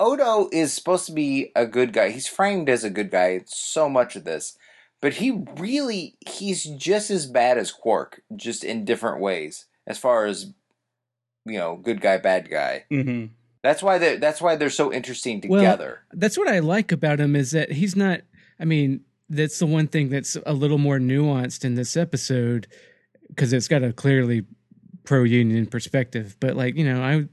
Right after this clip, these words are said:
Speaker 3: my growing up, I was like, I was not a big, I was not raised to be a big fan of unions, and it's 'cause of, and it's kinda closer to, you know, Quark's, I mean, Odo's kind of perspectives. Yeah, they're just kind of fucking shit up, you know? I mean, that's n-,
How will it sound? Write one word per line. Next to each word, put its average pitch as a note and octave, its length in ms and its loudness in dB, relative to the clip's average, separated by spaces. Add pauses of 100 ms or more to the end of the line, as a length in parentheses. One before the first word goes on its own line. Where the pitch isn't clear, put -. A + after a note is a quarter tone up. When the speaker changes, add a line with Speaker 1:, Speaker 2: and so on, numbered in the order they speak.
(440)
Speaker 3:
my C3 200 0
growing C3+ 360 4
up, B2 180 0
I - 20 0
was A2 140 -4
like, A#2 140 -4
I C3 180 0
was B2 200 -2
not B2+ 180 0
a B2 40 0
big, A2 440 0 (440)
I D#3 100 2
was D#3+ 120 4
not D#3 240 2
raised C#3+ 320 4
to B2+ 80 0
be A#2+ 160 2
a - 40 0
big C3 200 0
fan A#2 180 -2
of G#2 80 -4
unions, G#2+ 520 -6 (300)
and B2 120 0
it's B2 160 -2
'cause B2 240 2
of, A#2 220 -2 (260)
and C3+ 160 2
it's B2+ 220 -4 (460)
kinda C#3 260 2
closer C3+ 640 0
to, B2 60 0
you C3+ 100 0
know, B2 240 -2 (640)
Quark's, D#3 380 -2 (120)
I D3 80 0
mean, B2+ 180 4
Odo's C#3+ 340 4
kind C3+ 160 2
of A#2+ 80 -2
perspectives. C3 560 -4
Yeah, F3+ 180 4
they're E3 120 2
just D3+ 240 -8
kind E3+ 180 2
of C3 120 -2
fucking D3 340 -4
shit C#3 220 -4
up, C#3+ 320 -4
you A2 80 -4
know? A2 200 -6 (440)
I A#2+ 40 -8
mean, B2+ 160 0
that's B2+ 240 -2
n-, C#3+ 100 -4